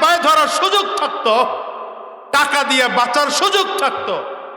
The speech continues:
আমরা জীবনে সব সম্পত্তি খালি জোগাইতাম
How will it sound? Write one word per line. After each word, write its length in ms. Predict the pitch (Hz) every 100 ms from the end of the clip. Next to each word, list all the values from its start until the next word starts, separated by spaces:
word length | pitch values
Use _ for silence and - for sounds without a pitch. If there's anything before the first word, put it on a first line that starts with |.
| - - - - - -
আমরা 340 | 262 269 285
জীবনে 380 | 233 269 262 247
সব 360 | - 277 269
সম্পত্তি 600 | - 262 - 254 254 262
খালি 200 | 196 220
জোগাইতাম 760 | 202 190 214 240 233 285 320